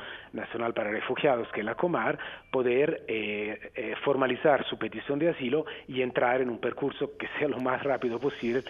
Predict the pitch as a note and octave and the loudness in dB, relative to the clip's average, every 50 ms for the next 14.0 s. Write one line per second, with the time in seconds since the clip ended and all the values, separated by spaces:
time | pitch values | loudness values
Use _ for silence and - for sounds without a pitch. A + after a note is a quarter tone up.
0 | - - - - - - - A#2 B2+ A#2+ B2 C3+ - - B2 B2 B2 A#2+ A#2+ A#2+ | -8 -12 -12 -14 -16 -10 -2 0 2 4 4 4 2 0 -2 -2 0 2 2 0
1 | A#2 A2+ A#2+ B2 - - - C3+ - C3 A#2 A#2 A2+ C3 C3 B2+ C3+ C3+ C3+ C3+ | 0 0 -2 -4 -4 -4 -6 -2 0 2 2 2 2 0 -2 -4 -6 -4 -2 0
2 | C3 A#2+ A#2+ A2+ - C#3 B2 A#2 A#2 A2 A2+ - C3 A#2+ B2 - A2+ A2+ G#2+ - | 2 2 2 2 2 0 0 2 0 -2 -2 0 0 2 2 0 -2 -6 -6 -6
3 | - G#2+ A2 A2+ A2 - - C3 - A2+ G2+ - - A2+ A2 G2+ - - A#2 A2 | -6 -6 -4 -4 -4 -2 -4 -2 -2 -4 -6 -6 -6 -6 -6 -8 -6 -4 -4 -4
4 | A2 G#2 - A2 - - - - - G3+ D#3 - - - - - - - B2 B2 | -4 -4 -6 -6 -6 -6 -6 -2 0 0 0 0 -2 -8 -10 -10 -4 -2 0 2
5 | B2 B2+ C3+ C3+ C3+ B2+ A#2+ A#2 A#2 A#2 - - A#2+ A#2 - - C3+ C3 A2+ A2 | 4 4 4 4 4 2 2 2 2 0 0 -2 -2 -2 0 0 0 0 0 -2
6 | A2 B2 B2+ - A#2 A#2 B2 B2+ - - - - - - - B2 B2+ A#2+ - - | -4 -4 -2 -2 -2 -2 -2 -4 -6 -8 -12 -14 -10 -8 -4 -4 -4 -2 -2 0
7 | C3 C3 A#2+ C3 C3 C#3 C#3 - - C3+ A#2 A2+ - - - C3 C3+ B2+ - - | 0 2 4 4 4 4 2 0 0 0 0 -2 -2 0 2 2 2 2 0 -4
8 | - - - - - - - - - E3 D#3+ D3+ D3 C#3+ C3+ B2 - - C3+ B2 | -16 -18 -18 -20 -20 -20 -12 -4 -2 0 2 2 2 2 2 2 0 0 -2 -2
9 | - - C3 C3+ C#3+ - - B2 B2 B2+ C3+ C3 - - B2 B2 B2+ B2 - C3+ | -2 0 0 0 0 0 0 0 -2 -2 -4 -4 -4 -4 -4 -2 -2 -2 -2 0
10 | - - E3+ D3+ E3 D#3 E3 C3+ - C#3 C#3 C3+ C3 - - F3+ E3+ D#3+ D#3+ D#3+ | 0 0 2 2 2 2 2 2 2 2 4 2 2 2 2 4 4 4 4 4
11 | D3+ C#3+ - D3 - - - E3 D#3+ - - - - - - - - - _ - | 2 2 0 -2 -2 0 2 0 0 0 -6 -12 -12 -14 -16 -18 -20 -20 _ -14
12 | C3+ B2 C#3+ C#3 D3 D3+ D3 D#3+ D#3+ E3 D3+ - - - - B2 B2 B2 B2+ A#2+ | -4 0 2 2 4 4 6 6 6 6 4 0 -6 -8 -6 -4 -2 0 0 0
13 | - C3+ B2 - - D3 D3 C#3+ C#3+ C#3 C3+ - C#3+ C#3+ C3+ B2 B2 C3 C3 | 0 -2 -2 0 2 2 4 4 2 2 2 0 0 2 2 2 2 2 0